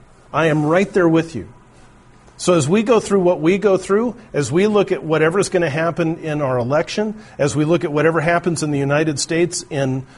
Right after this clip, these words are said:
the decade to come, uh, in, in the, the lives of my children and my grandchildren, we know that John has been there. We know that he's experienced this. And he says, "You're gonna have tribulation. I'm there with you." We all suffered it.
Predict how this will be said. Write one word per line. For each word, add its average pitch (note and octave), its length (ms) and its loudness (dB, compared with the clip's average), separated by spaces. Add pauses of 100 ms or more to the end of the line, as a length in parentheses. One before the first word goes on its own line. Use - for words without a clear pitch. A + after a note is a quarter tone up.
(280)
the B2+ 80 -2
decade F3 480 0
to E3+ 60 -2
come, F3 500 -2 (340)
uh, B2 320 0
in, C#3 260 -4
in C#3 260 -2
the, B2 160 -4
the C3 160 -4
lives C#3+ 460 2
of B2+ 100 -4
my A#2+ 140 -2
children E3+ 580 0 (200)
and C#3 140 -4
my A#2+ 120 -2
grandchildren, E3+ 840 -4 (1500)
we D#3+ 160 2
know E3 200 4
that F#3+ 180 -2
John D#3 280 2
has F3 140 0
been F3+ 320 0
there. G2 320 -6 (240)
We D3+ 100 -2
know D3+ 180 4
that G3+ 140 -2
he's D3 260 -2
experienced F#3+ 920 -4
this. G#2 380 -12 (160)
And D3 100 -2
he D3+ 60 -2
says, E3 240 0
"You're E3+ 100 0
gonna F#3 160 2
have G3+ 300 0
tribulation. F3 680 0
I'm C#3+ 160 0
there E3 180 0
with D#3 280 -4
you." G2 120 -16 (1120)
We D3 140 -2
all D3+ 220 2
suffered D3 400 0
it. G2+ 200 -12